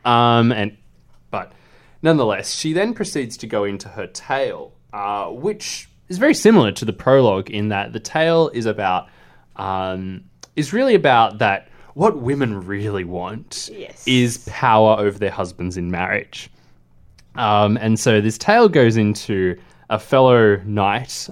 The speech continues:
Speaker 1: uh, under
Speaker 2: What?
Speaker 1: King Arthur,
Speaker 2: Yes.
Speaker 1: who, um, rapes a woman. Seriously, like, this is in the Canterbury Tales. I'm not
Speaker 2: Yes.
Speaker 1: joking.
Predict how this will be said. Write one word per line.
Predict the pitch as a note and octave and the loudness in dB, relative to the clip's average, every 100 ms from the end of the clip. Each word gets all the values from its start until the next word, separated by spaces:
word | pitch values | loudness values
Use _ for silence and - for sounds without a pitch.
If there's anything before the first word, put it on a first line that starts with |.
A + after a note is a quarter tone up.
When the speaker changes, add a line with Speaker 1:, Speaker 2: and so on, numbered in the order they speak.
| - | -12
Speaker 1:
uh, | G2+ G2 G2 | -6 -4 -2
under | - G3+ | -2 0
Speaker 2:
What? | F#3+ - | 0 -2
Speaker 1:
King | - E3 C3 | -6 -2 0
Arthur, | A2+ B2 - E3 F3 | 0 0 2 2 0
Speaker 2:
Yes. | G#3 D#3+ - - | -8 -8 -14 -8
Speaker 1:
who, | D#3 C#3 C3 C3 | -2 0 0 -2
um, | C#3+ A#2+ A2+ A2+ A#2 - | -2 -2 0 -2 -6 -10
rapes | D3 D3 G3+ F3+ - | 0 2 2 0 -4
a | C#3 | 0
woman. | A2 G#2 F2 G#2+ - D#3+ C#3+ | 0 -2 -8 -14 -14 -14 -12
Seriously, | C3+ - E3 D#3+ D3 - G2 E2+ | -8 2 6 8 6 2 -4 -2
like, | A2+ G#2+ | -4 -2
this | C#3 C3 | -4 0
is | C#3+ B2+ | 2 4
in | B2+ | 4
the | A#2+ | 4
Canterbury | A#2+ A2 G2+ F#2+ | 2 0 -2 -6
Tales. | - F#2 F#2 G#2 G#2+ | -10 -12 -12 -8 -2
I'm | G#2+ | 0
not | B2 | 2
Speaker 2:
Yes. | A2+ | 4
Speaker 1:
joking. | A2 G#2 F2 | 4 2 -4